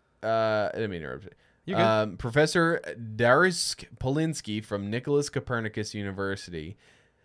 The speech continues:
Speaker 1: headed the archaeological dig that led to the discovery of the remains, which were found wearing a silk cap with protruding front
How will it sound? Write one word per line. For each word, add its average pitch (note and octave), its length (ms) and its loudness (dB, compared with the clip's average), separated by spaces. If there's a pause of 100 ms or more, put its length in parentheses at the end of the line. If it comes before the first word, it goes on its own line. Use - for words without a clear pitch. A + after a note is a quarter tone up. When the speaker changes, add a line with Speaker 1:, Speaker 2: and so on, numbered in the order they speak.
(120)
Speaker 1:
headed D3 400 6
the D#3+ 100 6
archaeological A#2+ 680 6
dig F2+ 380 -2
that C#2+ 120 -2
led G#2+ 260 2
to B2 100 0
the G#2+ 100 0
discovery C3+ 580 2
of A#2+ 140 2
the A2+ 100 0
remains, G2+ 680 0
which F#2+ 200 -2
were F#2 100 -4
found G2+ 380 0
wearing G2+ 480 0 (460)
a A2 60 -8
silk - 640 0
cap C3 420 -2 (180)
with G#2+ 240 -6
protruding C#3+ 720 -4
front - 340 -6